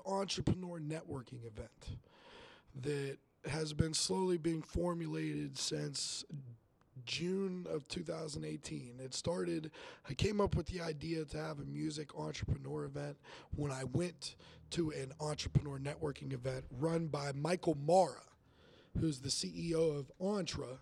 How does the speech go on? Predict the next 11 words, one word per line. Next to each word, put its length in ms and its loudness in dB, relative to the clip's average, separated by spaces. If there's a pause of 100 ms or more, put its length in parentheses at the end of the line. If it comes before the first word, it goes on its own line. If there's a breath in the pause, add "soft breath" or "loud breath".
(100)
It 120 0
was 160 -2
once 180 0
called 340 0
the 140 -2
Millennial 560 -4
Entrepreneur 640 0
Group. 260 -8 (720 soft breath)
I'm 60 -4
not 100 -4
sure 340 -2